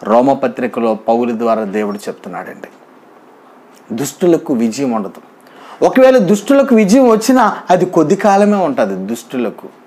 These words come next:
కానీ దేవుని యందు విశ్వాసం ఉంచిన వారికి, దేవుని ప్రేమించిన వారికి,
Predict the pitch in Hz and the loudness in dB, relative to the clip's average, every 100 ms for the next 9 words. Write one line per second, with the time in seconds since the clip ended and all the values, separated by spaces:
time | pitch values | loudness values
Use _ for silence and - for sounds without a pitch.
0 | _ - - _ _ - - - - - | _ -20 -20 _ _ -20 -20 -20 -10 -2
1 | 196 139 240 240 - - - - - - | 0 2 0 -2 -14 -20 -20 -20 -20 -20
2 | - - 95 117 135 147 156 147 143 127 | -20 -14 0 4 4 4 2 0 0 0
3 | 123 - 143 185 185 175 139 127 107 80 | -2 0 0 0 -2 -4 -4 -8 -6 -8
4 | 87 - - - - 113 123 156 180 185 | -10 -18 -20 -20 -12 -4 2 4 4 2
5 | 180 170 170 190 185 - 151 117 80 - | 0 2 2 2 0 -4 -4 -4 -6 -10
6 | - | -20